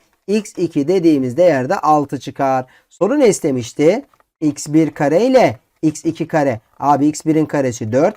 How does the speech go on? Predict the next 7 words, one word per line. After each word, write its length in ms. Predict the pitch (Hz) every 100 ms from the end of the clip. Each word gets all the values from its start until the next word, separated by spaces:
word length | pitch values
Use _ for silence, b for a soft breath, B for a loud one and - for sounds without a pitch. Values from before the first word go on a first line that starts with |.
| _ _ -
X 240 | 190 -
ikinin 340 | 160 165 151 139
karesi 380 | 143 127 117 127
otuz 260 | 117 117
altı. 500 | 120 110 110 180 220 b _ -
Toplamı 480 | 156 156 220 220
da 260 | 202 139